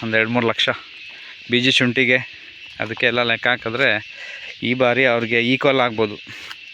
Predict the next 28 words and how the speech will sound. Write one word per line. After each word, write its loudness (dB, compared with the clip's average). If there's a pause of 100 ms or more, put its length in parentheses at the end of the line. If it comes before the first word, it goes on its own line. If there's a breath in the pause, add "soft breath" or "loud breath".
(340 loud breath)
ಶುಂಠಿ 0
ಚೆನ್ನಾಗಿ 0
ಬಂದು, 2 (1200 loud breath)
ನಾನು -6
ಹೇಳೋ 0
ಲೆಕ್ಕಕ್ಕೆ. -2 (1200 loud breath)
So -6
ಹಂಗಾಗಿದೆ. -4
ಇಲ್ಲಿ -6 (760 loud breath)
ನಾವು, 0
ಇಲ್ಲಿ 2
ಇದನ್ನು 2
ಎಲ್ಲಿ 2
ತೋರಿಸ್ತಾ 2
ಇದ್ದೀನಿ 2
ಅಂತ 2
ಹೇಳಿದ್ರೆ, 2
ನಮ್ಮದು 4
ಕಾಫಿ 0
ಬಡ್ಡೆ 2
ಎಲ್ಲಿ 2
ತೆಗಿತಾ 2
ಇದೀವಲ್ಲ, 4
so 0
ಅಲ್ಲೇ 2
ಈ 0
ತೋಟ 0
ಇರೋಂಥದ್ದು. -2